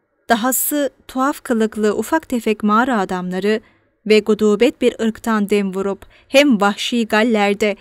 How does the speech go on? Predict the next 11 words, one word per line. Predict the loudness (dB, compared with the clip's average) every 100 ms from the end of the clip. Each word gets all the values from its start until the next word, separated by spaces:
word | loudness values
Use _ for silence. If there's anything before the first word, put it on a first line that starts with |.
| -8
hem | -2 -2 0
İrlanda'da | 0 2 2 2 0 -2 -4 -8 -4
ürkütücü | -2 -2 -4 -2 -2 -2
rivayetlere | 0 2 4 4 2 0 2
yol | 2 2 0
açan | -2 0 0 -2 -8 -2
evrensel | 0 4 2 2 -2 -2
efsanelerle | -4 -4 -2 0 0 0 0 2 0 -2 _ _ 0
Vermont | 2 4 2 0 -2
söylenceleri | -2 0 0 0 0 0 0 0
arasında | 0 -2 -2 -4 -4 -6